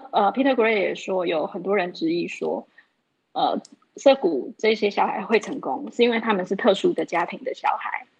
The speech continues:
可是他们真的去研究的时候并没有，这些都是一般家庭的小孩，然后甚至很多是在原来的教育里面，呃，有，有，有状况，所以他才来到涩谷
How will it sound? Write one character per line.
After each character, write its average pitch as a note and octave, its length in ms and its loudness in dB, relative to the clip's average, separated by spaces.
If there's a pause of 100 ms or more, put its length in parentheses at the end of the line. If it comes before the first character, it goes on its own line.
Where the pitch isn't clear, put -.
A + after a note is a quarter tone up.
(340)
可 G#3+ 100 2
是 B3+ 120 6
他 C4+ 160 6
们 A3+ 160 4
真 A3 160 4
的 F#3+ 100 4
去 G#3+ 140 0
研 F3+ 200 2
究 G3+ 200 4
的 F3+ 100 0
时 - 100 -4
候 F#3 80 4
并 F#3 200 0
没 C#3+ 160 -2
有， D#3+ 340 0
这 G#3+ 80 -2
些 G#3+ 140 2
都 G#3 120 2
是 G#3 120 2
一 G3+ 80 2
般 F#3 340 0
家 F3+ 200 2
庭 - 180 -18
的 D3 140 -8
小 - 160 -6 (120)
孩， - 260 -8
然 F#3 120 -8
后 A3 100 0
甚 A3 220 2
至 G#3+ 180 4
很 G3 200 0
多 G3 200 4
是 G3 160 -4
在 G3+ 160 4
原 F3+ 220 2
来 F3+ 160 -2
的 - 200 0
教 F#3+ 240 4
育 F#3+ 160 4
里 E3 200 0
面， F3 260 -6 (400)
呃， B2+ 400 -2 (320)
有， F#3 380 4
有， C#3+ 460 4
有 F3+ 120 2
状 G3+ 260 4
况， F#3+ 380 4
所 G3+ 160 2
以 F#3+ 60 2
他 G3 160 -4
才 F#3+ 180 -2
来 E3 160 2
到 F#3 160 2
涩 F#3 180 0
谷 - 220 -8